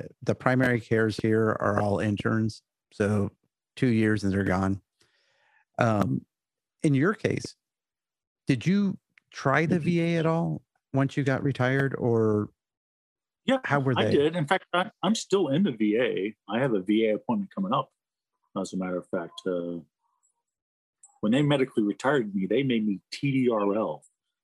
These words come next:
Speaker 2: So I'm not permanently retired yet.
Speaker 1: They made you T D R L?
Speaker 2: Yes.
Speaker 1: You should make them find you fit and reinstate your commission.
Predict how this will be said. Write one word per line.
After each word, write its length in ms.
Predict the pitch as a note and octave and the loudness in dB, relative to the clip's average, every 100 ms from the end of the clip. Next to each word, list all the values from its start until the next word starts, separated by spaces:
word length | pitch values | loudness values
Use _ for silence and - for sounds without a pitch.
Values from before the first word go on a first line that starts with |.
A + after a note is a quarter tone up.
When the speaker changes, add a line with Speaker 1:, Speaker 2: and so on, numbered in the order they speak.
| _ | _
Speaker 2:
So 160 | - | -10
I'm 100 | G#2 | -4
not 180 | C3+ - - | -2 -2 -4
permanently 340 | A2+ G#2 F#2+ F2+ | -2 -2 -2 0
retired 420 | - G#2 G2+ D#2+ | 0 0 -2 -2
yet. 160 | D#2 C#2+ - _ _ - | -6 -16 -20 _ _ 0
Speaker 1:
They 120 | B2 | 4
made 200 | C#3+ C3+ | 4 4
you 120 | C#3 | 0
T 180 | - A#2 | 0 -2
D 180 | A2+ C3+ | 0 2
R 140 | D3 | 2
L? 160 | D#3 D3 _ _ _ _ _ _ _ _ _ - - - | 0 -4 _ _ _ _ _ _ _ _ _ -16 -12 -6
Speaker 2:
Yes. 540 | F#2 F2+ - - - _ _ _ _ _ _ _ - | -4 -6 -8 -16 -18 _ _ _ _ _ _ _ -4
Speaker 1:
You 240 | G#2 B2+ | 0 2
should 300 | C3+ D#3+ B2 | 2 0 2
make 200 | A#2 B2+ - | 0 0 0
them 340 | B2+ A#2+ A2+ G#2+ - _ | 2 2 0 -2 -10 _
find 260 | A2 A#2 A2+ | 0 2 2
you 140 | A#2+ | 0
fit 380 | A2 B2+ B2 B2+ - | 0 0 0 -2 -4
and 500 | G#2+ G2 F#2+ F#2+ F2 | -2 0 2 0 -2
reinstate 720 | F#2 F#2 G#2 A#2+ A#2 G#2 A#2 G#2 | -4 -2 0 2 0 0 -2 0
your 120 | A2 | -2
commission. 400 | - F#2+ - | -2 -2 -4